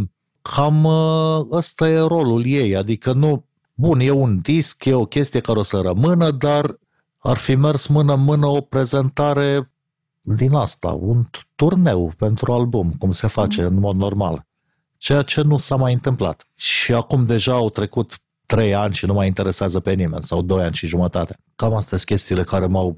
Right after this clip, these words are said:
Speaker 1: stresat apropo de, de două mii douăzeci.
Speaker 2: Am să te duc un pic în trecut, în, uh, foarte trecut, <laughs> de fapt. Uh, citeam în mai multe interviuri că, um,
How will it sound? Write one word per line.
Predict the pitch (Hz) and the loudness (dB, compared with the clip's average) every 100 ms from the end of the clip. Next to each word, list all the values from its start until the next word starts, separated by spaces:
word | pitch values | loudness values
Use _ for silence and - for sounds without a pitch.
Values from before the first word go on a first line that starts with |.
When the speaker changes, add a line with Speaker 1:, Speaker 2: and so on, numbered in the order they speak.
| - _ _ _ _ | -10 _ _ _ _
Speaker 1:
stresat | - - - 107 95 - 98 - - | -10 -8 -2 0 0 0 -2 -2 -4
apropo | 92 - 90 - 90 | -4 -2 -4 -2 -2
de, | 85 87 85 85 85 82 82 80 | 0 0 0 0 -2 -4 -6 -8
de | 85 87 - _ _ - | -10 -10 -14 _ _ -6
două | 92 95 95 | -4 0 0
mii | 90 92 | 2 0
douăzeci. | 90 87 85 85 - - - _ _ _ _ _ _ _ _ - | 0 -2 -2 -4 -6 -14 -16 _ _ _ _ _ _ _ _ -2
Speaker 2:
Am | 202 | 0
să | 196 - 208 | 2 2 -2
te | 202 202 202 202 - | -2 0 2 0 -2
duc | 185 240 | -4 0
un | 269 | 0
pic | 262 | 2
în | 214 | 0
trecut, | 202 175 - 175 - _ _ | 0 -2 -4 -6 -8 _ _
în, | - 185 | 0 2
uh, | 175 175 165 _ _ _ _ - | 2 0 -2 _ _ _ _ -4
foarte | 254 226 | -4 -2
trecut, | 185 - 185 202 - 247 | -4 -2 -4 -4 0 2
<laughs> | 175 | 2
de | 175 | 2
fapt. | 208 202 - 165 - - - - - _ - | 0 -4 -6 -6 -6 -6 -6 -10 -16 _ -2
Uh, | 226 220 - | 0 0 -2
citeam | - 196 220 233 | -4 -2 0 0
în | 233 220 208 196 | 2 2 2 2
mai | 180 185 | 0 0
multe | 190 220 226 | 2 0 2
interviuri | 208 190 175 165 170 175 208 247 262 | 0 2 -2 0 0 0 0 -2 -4
că, | - - | -12 -4
um, | 208 214 226 220 214 208 208 | -2 0 2 2 2 2 0